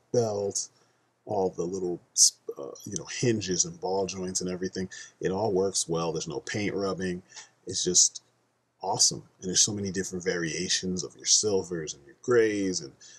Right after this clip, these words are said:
the only thing that I think is, is generally the same all across the board is the green used in the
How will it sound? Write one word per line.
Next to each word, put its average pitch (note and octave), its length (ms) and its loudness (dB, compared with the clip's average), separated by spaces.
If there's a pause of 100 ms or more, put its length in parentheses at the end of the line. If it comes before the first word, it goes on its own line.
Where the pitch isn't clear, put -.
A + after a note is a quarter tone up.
(120)
the F#2 80 -4
only A2 120 2
thing A2+ 200 2
that G2 180 0 (180)
I F2+ 100 -8
think G2 340 -6
is, E2+ 320 -2
is - 320 -8 (220)
generally F#2+ 840 -2 (460)
the - 80 0
same F2+ 500 4
all G2+ 220 0
across - 340 -2
the F2+ 80 -8
board E2 380 -8 (560)
is E2+ 220 0
the F2 100 -2
green G2 560 -2
used F2+ 480 -2
in E2+ 200 -4
the D#2+ 100 -6